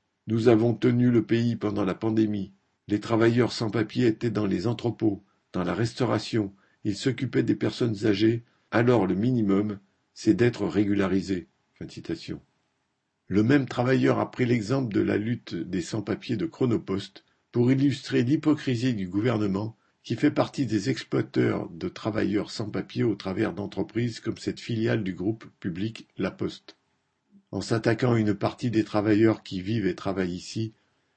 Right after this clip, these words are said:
la loi immigration de Darmanin et les surenchères à droite qu'elle provoque visent tous les travailleurs. Ils ont intérêt à s'y opposer,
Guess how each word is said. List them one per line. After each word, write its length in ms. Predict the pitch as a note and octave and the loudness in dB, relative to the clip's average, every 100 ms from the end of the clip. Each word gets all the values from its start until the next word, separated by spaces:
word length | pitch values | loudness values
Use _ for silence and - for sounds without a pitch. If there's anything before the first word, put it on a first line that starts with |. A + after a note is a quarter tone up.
| _ - | _ 4
la 120 | A#2 | 4
loi 200 | B2 D3+ | 10 10
immigration 560 | D3 C3+ B2+ A#2 C3+ A2+ | 10 4 2 0 0 2
de 100 | A2+ | 2
Darmanin 520 | A2+ G#2+ A2+ A2 A#2 | 2 2 2 2 0
et 40 | |
les 140 | G2 E2+ | 0 -4
surenchères 580 | A#2 G#2+ G2+ - G#2 | -4 -6 -6 -6 -4
à 80 | F2 | -4
droite 400 | - F#2 G2 - - | -4 -4 -6 -12 -6
qu'elle 160 | F2 | -6
provoque 600 | - - F#2+ A2+ A#2 - _ _ G2 | -6 -6 -2 -2 -4 -12 _ _ -6
visent 420 | F#2+ D3 A2+ G2+ | 4 4 4 2
tous 160 | - E3+ | 4 6
les 120 | C#3 | 6
travailleurs. 680 | - A2 G2 F#2 F2+ D#2 - _ _ _ _ _ _ _ - | 4 -2 0 2 0 -4 -10 _ _ _ _ _ _ _ -4
Ils 200 | G2 A#2 | -2 2
ont 160 | B2 | 2
intérêt 400 | C3 A2+ C3 A#2+ | 2 4 2 4
à 60 | A2+ | 0
s'y 240 | - - | -2 -2
opposer, 640 | A#2 A2+ A2+ G2 G#2+ A2 | -2 0 -2 0 2 0